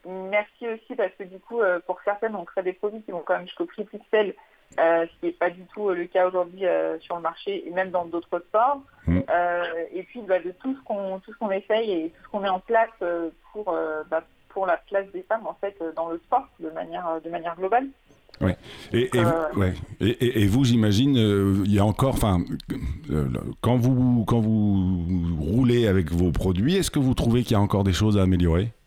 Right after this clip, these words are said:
Speaker 1: Ah, mais il y a toujours des choses à améliorer, sinon on lancerait jamais, on lancerait plus de produits.
Speaker 2: <laughs> Ouais, ouais.
Speaker 1: Donc, euh, <laughs> nous, euh, nous, en tant que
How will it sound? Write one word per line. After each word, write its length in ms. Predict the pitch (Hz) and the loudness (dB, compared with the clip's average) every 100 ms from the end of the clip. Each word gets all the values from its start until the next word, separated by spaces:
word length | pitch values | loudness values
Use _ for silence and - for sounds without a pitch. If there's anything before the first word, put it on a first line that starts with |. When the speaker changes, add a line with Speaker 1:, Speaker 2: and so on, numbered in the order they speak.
| _ _ _ _ _ _ _ - | _ _ _ _ _ _ _ -6
Speaker 1:
Ah, 40 | |
mais 80 | 190 | 0
il 40 | 185 | 0
y 40 | |
a 60 | 175 | 0
toujours 300 | - 262 254 | 0 0 0
des 80 | 220 | -2
choses 180 | 214 202 | -2 -2
à 60 | |
améliorer, 420 | 190 190 190 190 - | -2 -2 -2 -4 -6
sinon 160 | 185 202 | -8 -4
on 20 | |
lancerait 340 | 185 175 - 170 | -2 -4 -4 -2
jamais, 300 | 175 180 180 | -2 -2 -6
on 180 | 170 170 | -4 -4
lancerait 240 | 175 190 | -2 -4
plus 140 | 202 | -4
de 40 | 196 | -6
produits. 320 | 208 196 320 | -4 0 0
Speaker 2:
<laughs> 200 | - - | 0 0
Ouais, 300 | - 87 - | 2 0 -2
ouais. 160 | - 101 - | -4 -6 -6
Speaker 1:
Donc, 240 | 202 208 214 | -4 -2 2
euh, 140 | 190 233 - | 2 2 0
<laughs> 60 | 269 269 220 262 _ - - | -2 0 -2 -6 _ -20 -18
nous, 120 | 220 294 | -10 -2
euh, 720 | 294 233 202 190 185 180 185 208 | 0 2 2 2 0 -4 -8 -10
nous, 100 | 262 | -4
en 120 | 247 208 | -4 -2
tant 200 | 202 | -8
que 120 | 190 | -8